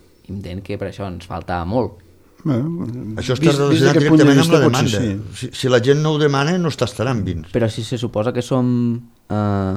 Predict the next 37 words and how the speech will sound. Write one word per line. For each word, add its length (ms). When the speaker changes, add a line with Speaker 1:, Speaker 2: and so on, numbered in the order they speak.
Speaker 1:
o 140
esperem 380
que 100
vingui 480
el 680
turisme, 640
l'enoturisme, 760
eh, 300
molts 240
entenen 480
Speaker 3:
Però 160
Speaker 1:
que, 80
Speaker 3:
aquests 100
Speaker 1:
que 60
Speaker 3:
és 60
Speaker 1:
aquest 80
Speaker 3:
normal 180
Speaker 1:
el 60
Speaker 3:
que 60
ho 40
Speaker 1:
primer 140
Speaker 3:
demanin, 240
Speaker 1:
pas. 60
Speaker 3:
que 100
ells, 100
que 80
ells 160
venen 200
aquí 220
a 60
la 60
comarca 380
per 120
això, 300
per 140
tastar 320
vins. 380